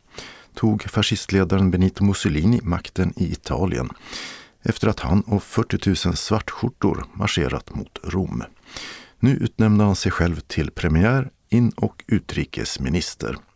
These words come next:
Och snart därpå var han diktator på livstid. Vilket i hans fall slutade tjugoett år senare, i andra världskrigets slutskede,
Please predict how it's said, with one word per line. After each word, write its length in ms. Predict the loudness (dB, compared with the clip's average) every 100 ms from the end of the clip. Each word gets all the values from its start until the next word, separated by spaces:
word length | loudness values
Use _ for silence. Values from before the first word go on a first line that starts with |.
| -18 -16 -14 -16 -20 -20 _ -2
Och 100 | 2
snart 240 | 2 2
därpå 360 | 2 2 0 -2
var 160 | 0
han 140 | 2 4
diktator 600 | 0 0 -2 -2 -6 -6
på 220 | -8 -14 -8
livstid. 720 | -8 -6 -8 -10 -6 -6 -6 -16 -18 -20 -16 -16 -18 _ _
Vilket 260 | -2 0 2
i 40 |
hans 200 | 2 2
fall 320 | 2 0 0
slutade 480 | -4 0 0 2 2
tjugoett 340 | 2 -2 -4 -4
år 240 | -4 -6
senare, 560 | -6 0 2 4 4 0 -2
i 60 | 0
andra 180 | 2
världskrigets 800 | 2 0 -2 -2 0 0 -2 -6 -12
slutskede, 640 | -2 0 2 2 4 2